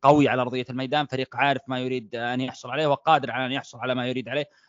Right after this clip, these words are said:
أعاد الفريق للأبطال، آه، بأكثر من سبعين نقطة، آه، استطاع أن يتواجد في نهائيين، آه، لعب بطولة أوروبية نوعا ما جيدة.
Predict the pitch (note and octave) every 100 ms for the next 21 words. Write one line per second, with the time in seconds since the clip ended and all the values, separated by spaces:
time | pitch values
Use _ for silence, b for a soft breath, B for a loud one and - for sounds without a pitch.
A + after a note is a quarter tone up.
0 | b B2+ D3 D#3 C#3+ C#3 C#3+ - B2+ A#2
1 | - C#3 C#3 B2+ B2+ A2+ A#2 A2+ G2+ B2
2 | B2 A2+ C3 - B2+ A#2+ - A2+ C3+ C#3
3 | D3 - E3 - b b - C3 - D3+
4 | D3 B2 C3 C3+ C3+ B2+ B2+ - B2+ A#2+
5 | B2+ B2+ B2+ D3 D#3 D#3+ A2+ A#2 B2 C#3
6 | C#3 B2+ - C#3 C3 A2+ B2+ A2+ C3+ C3
7 | A#2+ C3+ A2+ B2+ B2+ A2+ D3 D#3 D#3 E3